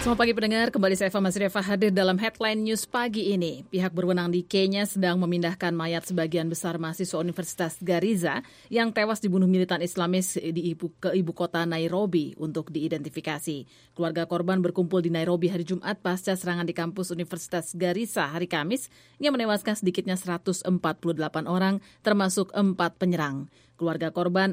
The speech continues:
antri di luar kamar mayat menunggu berita tentang mereka yang masih dinyatakan hilang.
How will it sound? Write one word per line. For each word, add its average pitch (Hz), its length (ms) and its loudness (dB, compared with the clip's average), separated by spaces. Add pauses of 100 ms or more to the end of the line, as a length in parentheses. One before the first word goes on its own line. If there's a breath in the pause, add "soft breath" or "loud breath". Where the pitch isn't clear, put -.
antri 220 480 2
di 165 80 4
luar 170 320 4
kamar 156 240 -2
mayat 175 320 0
menunggu 170 240 0
berita 180 400 2
tentang 160 240 -6
mereka 220 480 -2 (240 soft breath)
yang 233 160 0
masih 214 400 0
dinyatakan 160 640 -2
hilang. 156 480 -2